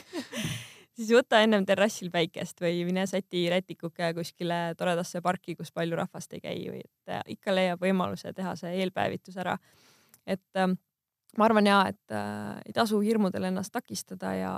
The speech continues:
ja kõike, mis enda juures häirib, annab muuta, kuigi tihti jääb see jah, tõesti meie enda mugavuse ja vabanduste küüsi, et, ähm, aga see takistab jällegi täisväärtuslikust ela-, täisväärtuslikult elamast.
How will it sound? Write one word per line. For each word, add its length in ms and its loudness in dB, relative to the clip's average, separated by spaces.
ja 120 -6
kõike, 560 -2
mis 120 -4
enda 200 2
juures 160 -4
häirib, 240 0
annab 240 2
muuta, 540 2
kuigi 380 0
tihti 340 -6
jääb 180 2
see 140 -4
jah, 180 -2
tõesti 480 -6
meie 240 0
enda 320 0
mugavuse 560 0
ja 180 -2
vabanduste 540 -2
küüsi, 460 -6
et, 100 -20
ähm, 240 -8
aga 140 -6
see 320 2
takistab 400 -6
jällegi 260 -2
täisväärtuslikust 720 -4
ela-, 160 2
täisväärtuslikult 840 -4
elamast. 480 0